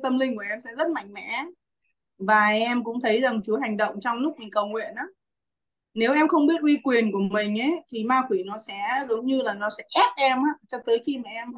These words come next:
bỏ cuộc thì thôi. Nhưng mà nếu mà em biết uy quyền của em á, là ma quỷ nó không có, có cớ nào nó hành động được. Nó không có vấn đề nó hành động được.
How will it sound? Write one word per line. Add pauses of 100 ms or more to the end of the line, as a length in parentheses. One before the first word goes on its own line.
(120)
bỏ
cuộc
thì
thôi. (880)
Nhưng
mà
nếu
mà
em
biết
uy
quyền
của
em
á,
là
ma (100)
quỷ
nó
không
có,
có
cớ
nào
nó
hành
động
được. (720)
Nó
không (120)
có
vấn
đề
nó
hành
động
được.